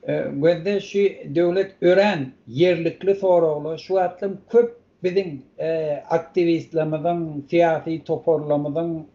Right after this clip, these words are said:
opozisiýa diýe, ýa bütün halkymyzyň arasynda bir topor bir-birini düşünşip bilmeýärleri, şu zatlary, şu formulirovkalary dogry biziň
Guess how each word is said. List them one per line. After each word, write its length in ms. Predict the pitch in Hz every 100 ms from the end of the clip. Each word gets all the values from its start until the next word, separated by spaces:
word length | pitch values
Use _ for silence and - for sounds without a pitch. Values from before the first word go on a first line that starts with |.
| 165
opozisiýa 800 | 165 170 151 165 170 - 170 160 151
diýe, 220 | 156 151 143 131
ýa 340 | 156 190 143 143
bütün 440 | 180 - 214 190 - _ _
halkymyzyň 720 | - 190 190 - 180 196 226 214 _
arasynda 840 | 175 185 180 175 180 175 226 269 - _ _ _ _ _ _ _ _ _ _ 254
bir 140 | 294 - - _
topor 380 | 220 180 196 143 - - - _
bir-birini 720 | 208 214 202 202 196 190 165
düşünşip 560 | 160 202 170 - 175 -
bilmeýärleri, 880 | 196 190 185 185 185 196 220 247 -
şu 380 | - - -
zatlary, 800 | 240 240 220 - 202 208 240 285 - _
şu 260 | - 240 -
formulirovkalary 1400 | - 208 196 202 196 196 185 - 196 196 196 214 - - _ _ _ _ -
dogry 460 | 190 202 175 - 160
biziň 220 | 185